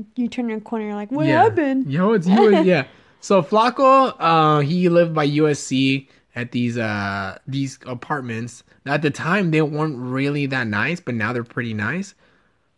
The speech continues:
Speaker 2: Uh, what's it called? This was before gentrification really happened there. So Flaco told me that he got home around two in the morning.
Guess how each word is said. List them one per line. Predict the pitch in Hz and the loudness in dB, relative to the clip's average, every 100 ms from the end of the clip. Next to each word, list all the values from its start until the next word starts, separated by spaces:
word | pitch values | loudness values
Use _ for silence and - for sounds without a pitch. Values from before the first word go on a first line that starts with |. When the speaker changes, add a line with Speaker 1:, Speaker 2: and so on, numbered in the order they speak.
| - | -8
Speaker 2:
Uh, | 151 | -4
what's | 139 139 | -2 -2
it | - | -4
called? | - 131 117 110 123 | -2 -2 -2 -4 -8
This | 123 | -8
was | 120 | -6
before | 117 117 | -6 -4
gentrification | 107 110 101 101 95 117 113 107 | -4 -6 -8 -12 -8 -8 -8 -8
really | 98 98 95 | -6 -6 -6
happened | 95 110 - 92 87 | -4 -6 -6 -10 -8
there. | 82 107 - _ _ _ _ _ | -10 -12 -18 _ _ _ _ _
So | - 170 151 | -4 0 0
Flaco | - 185 202 190 | 2 0 2 -2
told | - 185 | -2 -2
me | |
that | 175 147 | 0 0
he | 139 | -2
got | 151 151 147 | -4 -4 -6
home | - 135 135 139 151 - _ _ - | -6 -6 -4 -6 -10 -14 _ _ -10
around | 123 120 117 113 107 104 - | -4 -4 -4 -4 -4 -6 -8
two | 151 | -6
in | |
the | 160 | -2
morning. | 143 120 123 131 160 | -2 -2 -4 -4 -6